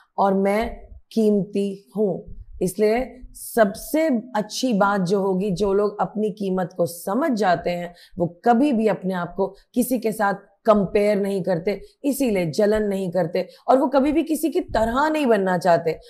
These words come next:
हाँ, वो कुछ लोगों से प्रेरित होंगे, "मुझे ना मेरे पास्टर की तरह प्रार्थना करना सीखना है, बड़े मन से करते हैं।" वो कह सकते हैं, "मुझे,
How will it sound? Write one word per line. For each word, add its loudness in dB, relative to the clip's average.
हाँ, -2
वो 2
कुछ -2
लोगों 4
से 0
प्रेरित 2
होंगे, -2
"मुझे 2
ना 2
मेरे 0
पास्टर -2
की -2
तरह 0
प्रार्थना 2
करना -2
सीखना -4
है, -10
बड़े 6
मन 2
से -4
करते 0
हैं।" -8
वो 2
कह 2
सकते 0
हैं, 0
"मुझे, 0